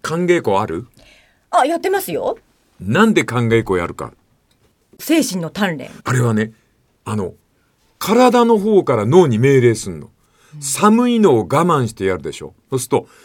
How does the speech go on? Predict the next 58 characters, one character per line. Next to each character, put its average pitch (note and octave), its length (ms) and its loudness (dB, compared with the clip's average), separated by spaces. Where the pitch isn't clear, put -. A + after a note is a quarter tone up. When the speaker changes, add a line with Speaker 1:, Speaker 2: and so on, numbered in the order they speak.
Speaker 1:
我 F3+ 320 2
慢 G#3+ 300 2
っ - 20 -12
て C#3 120 -6
い B2+ 40 0
う B2 100 0
行 D3+ 280 -4
動 D3+ 180 0
様 C#3+ 180 0
式 - 240 -12
が A#2 100 -2
無 B2+ 160 0
意 D#3+ 80 -2
識 D#3 220 -6
に C#3 100 -2
宿 G2+ 260 2
る A2 60 -4
ん F#2 80 -6
で - 80 -20
す - 120 -20
よ。 - 80 -20
Speaker 2:
ほ C#3+ 180 -12
う。 C#3 40 -10
Speaker 1:
そ D3 60 -4
う C#3+ 40 -4
す A#2+ 40 -8
る - 40 -8
と、 - 180 0
寒 A3 420 2
さ A#2+ 220 -2
以 A2+ 140 -2
外 G#2 280 0
に G#2+ 180 -4
理 A#2+ 200 -2
不 F3+ 180 -2
尽 D#3+ 280 -2
な G2+ 160 0
お F#2+ 80 -4
母 B2+ 260 0
さ - 140 -10
ん、 - 120 -18
Speaker 2:
<laughs> - 440 -12
Speaker 1:
わ C3 140 2
が G3 140 6
ま G3 140 2
ま F3 140 -2
な A#2+ 160 -2
お G#2 120 -2
母 D3 300 0
さ A#2 180 -6
ん G#2 80 -4
の F#2 100 -4
無 A#2+ 160 -2
理 D3 140 -4
難 C3+ 280 -4
題 C#3 220 0
で D#3 100 -2
も、 D3 220 -4